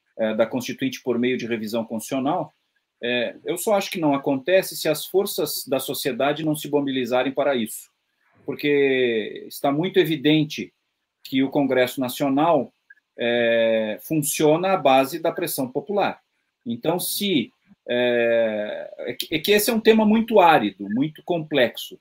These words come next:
Se as organizações sociais representativas do empresariado, representativas da sociedade, compreenderem esta tese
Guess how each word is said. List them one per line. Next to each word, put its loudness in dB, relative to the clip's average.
Se 0
as 0
organizações 0
sociais 0
representativas -2
do -6
empresariado, 0
representativas -2
da -2
sociedade, -4
compreenderem 4
esta -4
tese -2